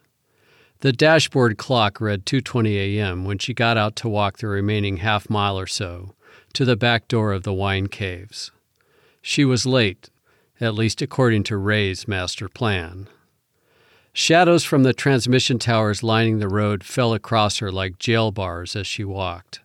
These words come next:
the aroma of sickly sweet wildflowers mingling with the acrid tang of dust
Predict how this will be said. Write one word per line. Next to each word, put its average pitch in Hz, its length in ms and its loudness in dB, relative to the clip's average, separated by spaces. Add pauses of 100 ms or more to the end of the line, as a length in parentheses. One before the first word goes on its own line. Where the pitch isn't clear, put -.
(680)
the 123 160 4
aroma 147 400 4
of 117 200 0
sickly 139 460 0
sweet 131 380 -2
wildflowers 110 840 -2
mingling 113 520 2
with 98 160 -4
the 110 160 -8
acrid 110 480 -4
tang 110 400 0
of 92 160 -10
dust - 580 -4